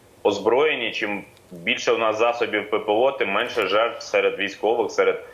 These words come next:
мирного населення. Це цілком очевидні речі. І ми маємо з європейцями, е, тиснути на цей фактор гуманізму, про нього постійно наголошую.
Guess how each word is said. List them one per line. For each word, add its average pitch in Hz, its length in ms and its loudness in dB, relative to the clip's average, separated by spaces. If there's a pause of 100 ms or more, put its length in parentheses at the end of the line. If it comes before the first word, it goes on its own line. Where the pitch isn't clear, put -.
(240)
мирного 107 360 2
населення. 95 560 0
Це 98 440 2 (140)
цілком 131 340 -2
очевидні 110 480 0
речі. 107 380 -2
І 98 80 -2
ми 107 140 0
маємо 110 600 0 (360)
з 87 160 -10
європейцями, 107 920 0 (100)
е, 90 340 4
тиснути 123 680 -4
на 95 180 0
цей 110 220 -2
фактор 104 440 0
гуманізму, 95 640 -2
про 87 120 2
нього 92 240 0
постійно 90 440 -2
наголошую. 82 540 0